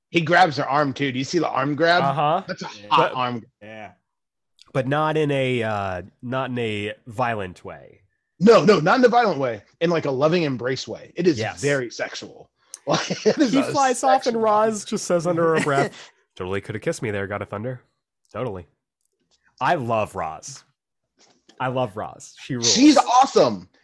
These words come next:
Speaker 1: You, do you know who, do you know who she really is? She's Christy, uh, uh,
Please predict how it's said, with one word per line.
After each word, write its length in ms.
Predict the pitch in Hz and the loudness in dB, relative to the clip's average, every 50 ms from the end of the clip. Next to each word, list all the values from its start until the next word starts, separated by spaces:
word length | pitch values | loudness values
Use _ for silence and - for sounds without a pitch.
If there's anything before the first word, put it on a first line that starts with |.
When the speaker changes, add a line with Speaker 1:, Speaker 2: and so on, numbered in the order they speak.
| _ | _
Speaker 1:
You, 140 | - 156 190 | -4 -2 -2
do 160 | 165 151 190 | 0 2 2
you 80 | 214 233 | 2 4
know 160 | 233 247 240 | 6 6 6
who, 160 | 240 240 240 247 - 175 | 6 6 2 0 -2 -4
do 100 | 156 160 | -4 0
you 80 | 185 208 | 2 4
know 140 | 226 220 226 | 4 4 4
who 80 | 214 | 2
she 180 | 208 - 214 185 | 0 -2 -2 0
really 320 | 156 156 170 170 170 170 | 2 2 2 2 2 0
is? 400 | 175 175 175 170 160 - - - _ _ _ - | 0 0 -2 -6 -6 -10 -14 -18 _ _ _ -14
She's 220 | - 196 208 180 - | -8 -6 -6 -6 -6
Christy, 640 | - - 196 185 - - - 170 175 160 160 156 | -2 0 0 0 0 -2 -4 -2 0 2 4 4
uh, 60 | 147 139 | 4 2
uh, 680 | 131 127 123 120 117 113 110 110 107 104 104 101 98 | 2 2 0 0 -2 -4 -6 -6 -8 -8 -8 -10 -12